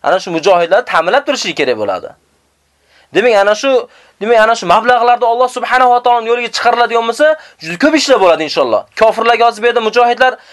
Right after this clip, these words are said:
bir kunda bir magazin bo'shatadigan bo'lsa, ikki magazin bo'shatadi ko'proq pul bo'lsa.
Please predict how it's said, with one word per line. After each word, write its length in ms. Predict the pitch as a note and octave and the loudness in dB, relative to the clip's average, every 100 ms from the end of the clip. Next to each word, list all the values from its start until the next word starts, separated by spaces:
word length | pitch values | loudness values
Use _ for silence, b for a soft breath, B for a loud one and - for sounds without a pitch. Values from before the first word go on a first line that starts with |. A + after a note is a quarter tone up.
| B B | B B
bir 140 | E3+ A3 | -6 -4
kunda 260 | B3+ A#3+ A#3+ G#3 - - | -2 2 2 0 -4 -20
bir 180 | D3 G3+ | -4 -2
magazin 440 | A#3+ A3+ A3 A3 G#3+ | 2 2 2 0 -2
bo'shatadigan 460 | A3 A#3+ A#3+ B3 | -4 -4 -2 0
bo'lsa, 160 | C4+ E4 | -2 -4
ikki 160 | A#3+ B3 | -4 0
magazin 380 | B3 A#3 G3+ | 2 2 0
bo'shatadi 300 | E3 E3 C#3 B2 | -2 -4 -6 -6
ko'proq 280 | C#3+ C3+ B2 | -2 -2 -2
pul 120 | A#2 | -6
bo'lsa. 360 | A2 G#2 F#2 | -10 -8 -8